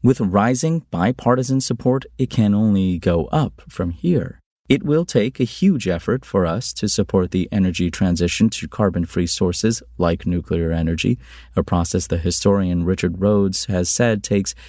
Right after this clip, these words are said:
fifty to one hundred years on average. That should include all types of renewables, carbon capture for petroleum, and scientific research into fusion and advanced nuclear. And there should be an immediate expansion in fission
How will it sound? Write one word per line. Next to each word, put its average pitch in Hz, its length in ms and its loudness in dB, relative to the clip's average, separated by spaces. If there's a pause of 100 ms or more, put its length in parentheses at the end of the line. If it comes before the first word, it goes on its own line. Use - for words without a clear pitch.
(120)
fifty 135 380 0
to 117 180 0
one 110 220 -2
hundred 95 320 -2
years 110 500 0
on 87 140 -2
average. - 560 -4 (260)
That - 140 2
should 120 160 4
include 110 360 2
all 110 240 0
types 101 320 -2
of 90 100 -2
renewables, 92 680 0 (280)
carbon 92 340 2
capture 98 440 0
for 92 180 -2
petroleum, 95 640 -2 (200)
and 110 120 2
scientific 107 560 0
research 101 480 2
into 90 240 -2
fusion 120 600 0
and 101 380 2
advanced 95 600 0
nuclear. 101 580 0 (360)
And 156 80 2
there 196 100 6
should 233 200 0
be 208 180 2
an 156 140 0
immediate 151 460 2
expansion 120 560 0
in 120 180 2
fission 127 520 0